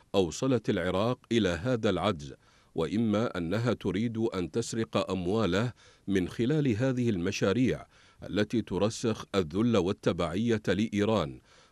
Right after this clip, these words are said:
وتطلق الرصاصة الأخيرة على البنى التحتية للبلد. فيما قال وزير الكهرباء في الحكومة الحالية بالوكالة عادل كريم إن الوزارة تحتاج إلى عشرين تريليون دينار سنويًا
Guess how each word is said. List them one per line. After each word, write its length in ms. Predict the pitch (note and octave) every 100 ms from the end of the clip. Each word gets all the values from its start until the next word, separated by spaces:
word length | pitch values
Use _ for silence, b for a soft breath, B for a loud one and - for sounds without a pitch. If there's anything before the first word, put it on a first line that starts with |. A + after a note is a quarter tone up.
| -
وتطلق 720 | E2 D2 - A#2 G#2+ G#2 F#2+
الرصاصة 640 | F#2 F2 - A#2 G#2+ A2 A2+
الأخيرة 760 | F#2+ D#2+ F2+ C3+ G#2 F2 D#2 B B B
على 240 | C2 F2+ F#2+
البنى 340 | D#2+ D#2 A2+
التحتية 720 | F#2 - - - G#2+ F2+ E2 -
للبلد. 540 | G2 E2 D2+ A#2+ D2+ - _ _ _ _ _ _
فيما 280 | - E2+ E2
قال 280 | - A#2 A2
وزير 400 | F#2 E2+ A2+ G2
الكهرباء 540 | - A2+ G#2+ E2 G2
في 100 | -
الحكومة 480 | - - - A2 F#2
الحالية 500 | F#2 - F#2 F#2 A2+
بالوكالة 800 | E2+ G2+ G#2 F2 - A2+ F2 A2 C3 B B B
عادل 400 | F#2+ A#2 A#2 G#2+
كريم 540 | - A#2+ B2+ D#2+ B1+ b b b b
إن 100 | C3
الوزارة 480 | A#2+ A#2+ A2+ D#3+ D3
تحتاج 520 | A2+ G#2+ - C3+ A#2 B2 B2+
إلى 140 | G2+ F#2
عشرين 540 | E2+ - B2+ B2+ A2
تريليون 580 | - G#2 F2+ G2+ A#2 G2+
دينار 320 | F#2+ F2 G2+
سنويًا 800 | G#2+ A#2 F#2+ F#2 A2 F2 F#2 C3